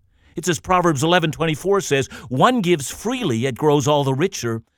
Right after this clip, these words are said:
Another withholds what he should give and only suffers want." Some of you know the story of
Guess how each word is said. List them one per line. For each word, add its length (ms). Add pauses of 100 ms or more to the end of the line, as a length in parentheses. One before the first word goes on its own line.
(160)
Another 280
withholds 580
what 140
he 100
should 280
give 300 (340)
and 140
only 180
suffers 400
want." 460 (640)
Some 160
of 100
you 100
know 120
the 100
story 380
of 180